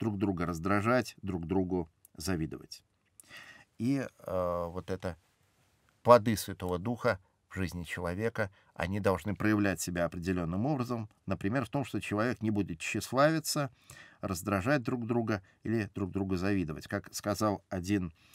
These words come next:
из, э, святых, э, кротость ни к-,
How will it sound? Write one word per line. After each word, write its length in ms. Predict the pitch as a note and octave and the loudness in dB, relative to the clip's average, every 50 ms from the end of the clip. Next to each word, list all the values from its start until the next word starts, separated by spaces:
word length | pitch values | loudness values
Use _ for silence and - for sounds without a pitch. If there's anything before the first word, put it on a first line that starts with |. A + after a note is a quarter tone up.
| - - - - - _ _ | -20 -20 -20 -20 -20 _ _
из, 300 | - F2+ F2+ E2 - - | -4 -4 -4 -4 -4 -8
э, 260 | - B1 F2+ F2+ F2 F2+ | -8 -8 -8 -8 -6 -6
святых, 680 | - - G#2+ G2+ F#2+ - - C3+ C#3+ B2+ - - - - _ - - - - - - - - - | -6 -6 -6 -6 -4 0 2 2 2 2 0 -6 -16 -20 _ -20 -20 -20 -20 -20 -20 -20 -10 -2
э, 360 | - G2 F#2+ F2+ F2+ F2 E2+ E2+ - | 0 2 2 4 2 2 0 -2 -4
кротость 800 | - - A#2+ B2 C3 A#2+ - B2 A2 - - - - - - _ | -2 0 2 4 4 2 2 0 -2 -2 -4 -6 -8 -10 -12 _
ни 160 | - G#2+ G#2 | -6 -6 -6
к-, 120 | G2 - | -6 -6